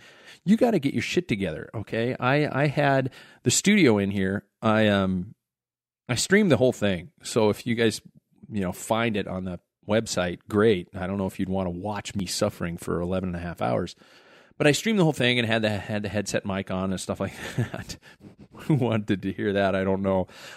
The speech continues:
I, I, I felt fairly coherent for the first several videos, and then, I don't know. The rest is probably just speaking in tongues. Um, started seven A M, okay, um, and, uh, had the whole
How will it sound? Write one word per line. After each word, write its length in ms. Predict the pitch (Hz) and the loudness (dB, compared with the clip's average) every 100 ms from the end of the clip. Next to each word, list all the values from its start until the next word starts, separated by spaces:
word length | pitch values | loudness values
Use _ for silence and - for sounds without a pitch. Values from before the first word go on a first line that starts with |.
| - | -8
I, 80 | - | -4
I, 340 | - - 104 107 | -2 0 -2 -2
I 60 | 107 | -4
felt 340 | - 139 - | 2 0 0
fairly 400 | - 113 110 101 | 2 6 6 4
coherent 560 | 90 104 98 101 95 - _ | 2 0 2 2 0 -4 _
for 180 | - 92 | -8 -4
the 80 | 90 | -4
first 400 | - 98 - - _ _ _ _ _ | 2 2 2 -8 _ _ _ _ _
several 320 | - 104 90 | -6 -4 -4
videos, 420 | 87 87 87 85 | -4 -4 -4 -4
and 100 | 87 | -4
then, 240 | 90 87 85 - | -4 -4 -6 -8
I 160 | 92 | -8
don't 260 | 95 87 85 | -6 -6 -8
know. 260 | 90 82 87 | -8 -8 -8
The 80 | |
rest 340 | 90 92 92 - | -4 -4 -6 -8
is 160 | 85 | -10
probably 460 | 87 - 90 90 87 | -12 -8 -6 -6 -8
just 200 | 82 87 | -8 -10
speaking 380 | - 101 101 92 | -8 -8 -8 -8
in 120 | 85 | -8
tongues. 440 | - 101 95 87 - _ _ _ _ _ _ _ - | -6 -4 -4 -8 -16 _ _ _ _ _ _ _ -2
Um, 580 | 120 107 101 98 95 - _ _ _ _ - | 0 2 0 -2 -6 -10 _ _ _ _ -8
started 260 | - 185 | 2 2
seven 240 | 151 151 147 | 6 4 6
A 120 | 135 | 4
M, 260 | 107 113 123 _ _ _ _ _ _ _ - | 4 0 -6 _ _ _ _ _ _ _ -2
okay, 420 | 113 117 110 117 - | 0 2 0 -2 -4
um, 600 | 117 104 98 95 95 92 _ _ _ _ _ | -2 0 2 0 -2 -6 _ _ _ _ _
and, 440 | 117 110 104 101 | -2 0 2 2
uh, 300 | 101 98 98 | 2 4 2
had 220 | 90 135 131 | 2 0 0
the 80 | |
whole 480 | 113 117 117 110 92 | 2 2 4 0 -6